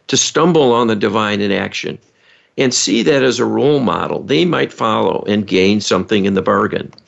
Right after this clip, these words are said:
For most, life is a dead end.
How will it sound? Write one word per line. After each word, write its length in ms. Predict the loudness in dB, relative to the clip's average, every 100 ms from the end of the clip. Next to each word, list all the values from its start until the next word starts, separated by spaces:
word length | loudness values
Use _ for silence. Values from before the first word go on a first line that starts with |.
| _ _ _ _ _ _ -20 _ _
For 380 | -8 0 4 4
most, 720 | 4 2 4 2 0 -6 -12 _ _ _
life 500 | -2 0 2 0 -2 0
is 300 | 0 0 -2
a 80 | -2
dead 320 | 2 2 2
end. 520 | 2 0 0 -2 -10